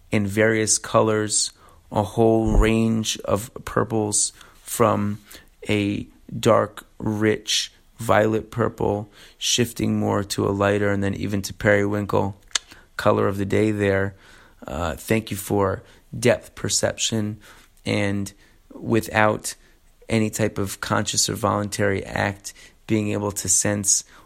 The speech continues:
one thing being even slightly farther away than another. Facial recognition such that you can, uh, see somebody from twenty years ago who's aged but still recognize the person, and then that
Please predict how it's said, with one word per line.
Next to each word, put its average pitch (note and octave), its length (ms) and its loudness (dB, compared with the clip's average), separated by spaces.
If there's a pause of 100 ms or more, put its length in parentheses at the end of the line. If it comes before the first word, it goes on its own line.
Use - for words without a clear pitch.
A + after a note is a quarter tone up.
one G#2+ 300 0
thing G#2 300 -2
being G2+ 280 -2
even G2 240 -4
slightly G#2 480 -2
farther G#2 640 0
away G2+ 280 0
than G2 300 -4 (120)
another. G2 460 -2 (340)
Facial A2 500 0
recognition G#2 920 -2 (240)
such - 400 -2
that - 200 -2
you G2+ 120 -4
can, F#2+ 340 -2 (480)
uh, - 240 -6 (240)
see - 260 2
somebody G#2 420 2
from F#2+ 240 -2
twenty G#2+ 380 0
years G#2 260 0
ago G#2+ 500 2 (300)
who's - 300 -2
aged G#2 420 2
but - 320 -4
still G#2 560 2 (400)
recognize G2+ 680 2
the - 100 -12
person, A2 480 0
and G2+ 140 0
then G2+ 80 -2
that G2+ 300 -2